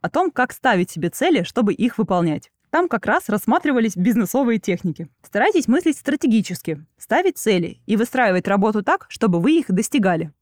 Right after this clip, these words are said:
У вас должны быть простые, регулярные, но конкретные и понятные действия на каждый день. Например, на похудении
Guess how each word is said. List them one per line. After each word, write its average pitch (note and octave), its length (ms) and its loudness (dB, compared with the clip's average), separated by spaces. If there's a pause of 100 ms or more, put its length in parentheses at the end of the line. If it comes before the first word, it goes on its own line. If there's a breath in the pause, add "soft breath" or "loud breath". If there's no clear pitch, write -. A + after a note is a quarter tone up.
(200)
У F3+ 60 -4
вас C#4+ 160 4
должны C4 300 2
быть C4 180 0
простые, G#3+ 540 -2
регулярные, F#3 760 0
но A3 320 0
конкретные B3 640 0
и G#3+ 140 -4
понятные G3+ 480 0
действия A3 380 -2
на E3 100 -2
каждый G3+ 340 0
день. D3+ 300 -2 (160)
Например, G#3 440 0 (120)
на A#3+ 120 2
похудении C4 640 2